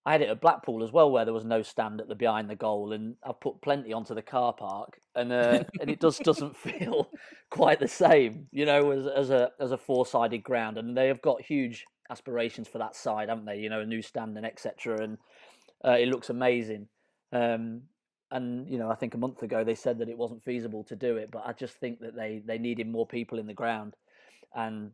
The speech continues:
Speaker 1: to be able to stick something up like they do, whether it's feasible or not, they've, they've either taken the hit for it themselves or they just want more people watching,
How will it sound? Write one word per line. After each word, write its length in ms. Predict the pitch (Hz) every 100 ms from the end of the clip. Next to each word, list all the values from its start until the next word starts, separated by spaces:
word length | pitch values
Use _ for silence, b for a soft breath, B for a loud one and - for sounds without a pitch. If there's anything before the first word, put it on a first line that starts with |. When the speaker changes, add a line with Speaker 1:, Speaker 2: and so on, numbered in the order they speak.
| _
Speaker 1:
to 100 | -
be 100 | 123
able 160 | 120 110
to 80 | 110
stick 260 | - 120
something 380 | - 120 107 117
up 160 | 117 120
like 200 | 113 107
they 100 | 107
do, 200 | 113 113
whether 220 | 120 113
it's 140 | 110
feasible 440 | - 123 113 110 110
or 100 | 110
not, 340 | 117 113 110
they've, 200 | 113 104 -
they've 180 | 117 104
either 220 | 110 107
taken 340 | - 117 -
the 60 | 107
hit 200 | 101 -
for 300 | - 113 110
it 100 | 110
themselves 560 | 107 104 117 110 107 104
or 60 | 87
they 80 |
just 200 | 110 120
want 160 | 117 101
more 160 | 107 107
people 340 | 117 110 107
watching, 460 | 110 107 - 101